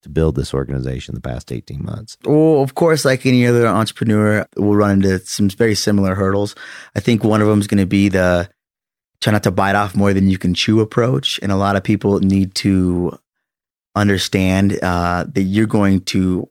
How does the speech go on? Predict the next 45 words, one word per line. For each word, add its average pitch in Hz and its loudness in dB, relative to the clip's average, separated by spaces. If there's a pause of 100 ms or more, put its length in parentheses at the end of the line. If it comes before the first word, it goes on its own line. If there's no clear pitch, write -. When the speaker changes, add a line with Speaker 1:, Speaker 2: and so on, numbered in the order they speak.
Speaker 2:
especially 107 -2
when 101 2
you're 90 2
kinda 92 -2
close 95 -2
to - -4
that 98 0
margin, 101 0
it 92 -4
can 98 0
be 95 0
a 92 0
fine 92 -2
line 92 -2
sometimes. 107 -6 (540)
Um, 92 0
and 87 0 (580)
one, 110 -2
so 120 0
one 135 4
of - 4
the 120 2
biggest 107 0
things 95 0
I've 90 0
learned 92 2
is, 87 -4
you 95 0
know, 90 2
you 90 -2
can - -4
only 110 2
listen 98 0
to 98 0
a 90 0
certain 98 -2
amount 90 0
of 85 -4
opinions 95 -2
'cause 95 -8
people 104 -2
will 98 0
tell 98 -2
you 101 0
that 95 -2